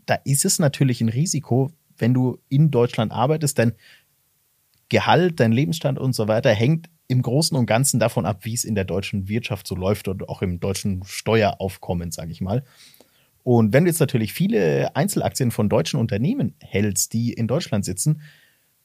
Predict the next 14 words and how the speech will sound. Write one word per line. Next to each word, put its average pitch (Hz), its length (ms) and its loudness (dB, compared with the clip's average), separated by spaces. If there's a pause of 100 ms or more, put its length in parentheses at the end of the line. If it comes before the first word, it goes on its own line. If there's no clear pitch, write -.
holst 156 260 2
du 160 60 0
dir 135 160 0
natürlich 127 400 0
ein - 180 -20
bisschen 120 380 2
doppeltes 127 460 0
Risiko 107 640 -2
ins 101 200 -8
Boot, 95 280 -6
weil 92 100 2
sowohl 113 320 0
dein 117 240 2
Gehalt 110 460 0